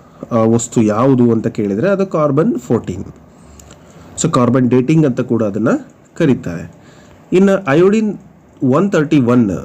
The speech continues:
so ಅಯೋಡಿನ್ ಒನ್ ತರ್ಟಿ ಒನ್ ಇದೊಂದು ಐಸೋಟೋಪು, ಇದನ್ನ ಥೈರಾಯ್ಡ್ ಗ್ರಂಥಿಗಳ ಚಿಕಿತ್ಸೆಯಲ್ಲಿ ಮತ್ತು ಥೈರಾಯ್ಡ್ ಕ್ಯಾನ್ಸರ್ನ ಒಂದು ಪತ್ತೆ ಹಚ್ಚಲಿಕ್ಕೆ ಬಳಸ್ತಾರೆ. ಇನ್ನು ಕೋಬಾಲ್ಟ್ ಸಿಕ್ಸ್ಟಿ, ಇದು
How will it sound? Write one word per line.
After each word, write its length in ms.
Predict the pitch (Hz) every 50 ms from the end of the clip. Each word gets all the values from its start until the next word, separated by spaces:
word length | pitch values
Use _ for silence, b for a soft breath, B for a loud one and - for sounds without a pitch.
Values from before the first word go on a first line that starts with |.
| - - - - -
so 180 | - 131 117 87
ಅಯೋಡಿನ್ 300 | 110 123 143 156 165 165
ಒನ್ 200 | 139 135 139 135
ತರ್ಟಿ 240 | 151 139 123 139
ಒನ್ 220 | 135 131 135 135 131
ಇದೊಂದು 320 | 127 120 127 127 120 123
ಐಸೋಟೋಪು, 580 | 123 120 - 131 123 127 120 113 120 - 185 185
ಇದನ್ನ 260 | 147 135 156 165 170 151 143 165 202 190 - - - -
ಥೈರಾಯ್ಡ್ 440 | - 123 135 151 170 165 175 165 160
ಗ್ರಂಥಿಗಳ 540 | 139 127 123 127 131 127 135 131 127 123 127
ಚಿಕಿತ್ಸೆಯಲ್ಲಿ 760 | 120 - 123 - - 117 113 - - 123 110 110 113 135 147
ಮತ್ತು 240 | 143 123 120 - 127
ಥೈರಾಯ್ಡ್ 540 | - - - 117 120 131 139 143 135 123 117
ಕ್ಯಾನ್ಸರ್ನ 840 | - - - - 135 123 123 143 156 156 - - 156 143 135 131
ಒಂದು 400 | 135 135 131 - - 123 120 117
ಪತ್ತೆ 300 | 117 117 - - - 135
ಹಚ್ಚಲಿಕ್ಕೆ 500 | 127 120 - 120 113 101 - - 185 240 - B B B B B B B B B B 120
ಬಳಸ್ತಾರೆ. 560 | 117 113 107 - - - - 87 - - - B B B B B B B B B B -
ಇನ್ನು 200 | 175 185 170 -
ಕೋಬಾಲ್ಟ್ 440 | - 175 180 180 202 202 196 196
ಸಿಕ್ಸ್ಟಿ, 560 | 175 160 - 160 156 - - - - - - - - - - - - _ _ _ - - - - - - - -
ಇದು 320 | 175 196 185 160 - -